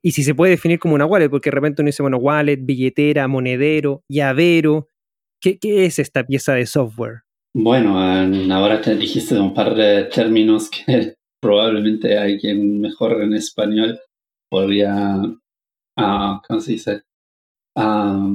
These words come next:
Speaker 2: diferenciar los detalles, pero la última palabra era llavero, ¿ya? Entonces, claro que un, un wallet en el sentido de Bitcoin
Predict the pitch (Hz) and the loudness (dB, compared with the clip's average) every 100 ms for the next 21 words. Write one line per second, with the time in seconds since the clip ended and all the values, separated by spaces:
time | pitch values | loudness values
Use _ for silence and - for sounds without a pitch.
0 | - - - 110 104 - 117 113 107 104 | -2 -2 0 0 0 0 0 2 -2 -2
1 | 104 110 113 143 143 - 107 107 107 117 | -2 0 2 0 -2 -2 0 2 0 -2
2 | 127 123 117 _ _ _ _ 110 113 117 | -2 -4 -4 _ _ _ _ -2 0 2
3 | 117 101 104 104 113 104 113 131 113 - | 0 2 0 0 0 0 0 0 0 -4
4 | - _ - 95 113 - _ _ _ - | -8 _ -6 -2 -2 -6 _ _ _ -14
5 | 101 113 107 110 107 - - - - 120 | -2 0 2 0 -2 -6 -14 -10 -2 2
6 | 120 240 247 113 110 110 110 - _ 113 | 2 0 0 0 2 0 -2 -6 _ 0
7 | 110 107 107 101 - - 101 98 135 160 | 0 0 -2 -4 -6 -4 -2 0 2 2
8 | 160 - - 107 104 101 98 95 95 - | 0 -6 -6 -2 0 -2 -2 -4 -6 -10
9 | _ - - - 113 107 101 95 117 - | _ -14 -10 -8 -4 -4 -2 -2 -6 -6
10 | - 117 120 | -4 0 0